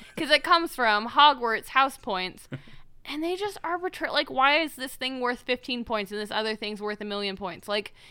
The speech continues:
Speaker 2: is it just because you need this character to win and therefore you get to arbitrarily,
Speaker 1: Right.
Speaker 2: uh, so, you know, all that to say.
Speaker 1: Rules don't matter here.
Speaker 2: Rules don't matter
Speaker 1: Yeah.
Speaker 2: here. We're just throwing numbers
Speaker 1: Right.
Speaker 2: at it.
Speaker 1: So, <laughs> so, uh, I'm doing math in my head,
Speaker 2: Mm-hmm.
Speaker 1: and I say,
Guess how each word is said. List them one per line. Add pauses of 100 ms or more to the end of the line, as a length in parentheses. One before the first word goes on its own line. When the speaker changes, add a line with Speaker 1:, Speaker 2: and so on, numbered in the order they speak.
(180)
Speaker 2:
is
it
just
because
you
need
this
character
to
win
and
therefore
you
get
to
arbitrarily,
Speaker 1:
Right.
Speaker 2:
uh,
so,
you
know,
all
that
to
say. (260)
Speaker 1:
Rules
don't
matter
here.
Speaker 2:
Rules
don't
matter
Speaker 1:
Yeah.
Speaker 2:
here.
We're
just
throwing
numbers
Speaker 1:
Right.
Speaker 2:
at
it. (100)
Speaker 1:
So, (300)
<laughs> (400)
so,
uh,
I'm
doing
math
in
my
head,
Speaker 2:
Mm-hmm.
Speaker 1:
and
I
say,